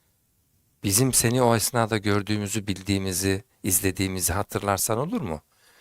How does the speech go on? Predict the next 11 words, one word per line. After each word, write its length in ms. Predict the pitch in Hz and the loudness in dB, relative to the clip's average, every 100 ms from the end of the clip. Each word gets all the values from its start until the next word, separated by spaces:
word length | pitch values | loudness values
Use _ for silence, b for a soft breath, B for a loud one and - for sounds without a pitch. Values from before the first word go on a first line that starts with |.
| b b b _ - | b b b _ 6
O 100 | 127 | 8
yüzden 280 | 147 175 131 | 8 4 4
hatırlamayasın 880 | 117 - 131 190 185 131 - 113 | 2 2 2 2 2 2 2 0
diye 160 | 90 95 | -2 -2
içeri 360 | 82 - 90 87 | 0 -2 0 -2
alıyorum. 480 | 76 71 65 - - b b b b | -4 -6 -8 -10 -16 b b b b
Safiyane 880 | - - 127 123 131 127 127 160 139 | 2 6 8 6 4 4 4 0 -2
dürüstlüğünü 560 | 120 107 - - 120 131 | -2 0 -2 -4 -4 -2
ortaya 320 | 110 - 98 | -4 -4 -6
çıkarmak 560 | - - 87 90 85 | -4 0 0 0 -6
için. 300 | - - - | -6 -8 -8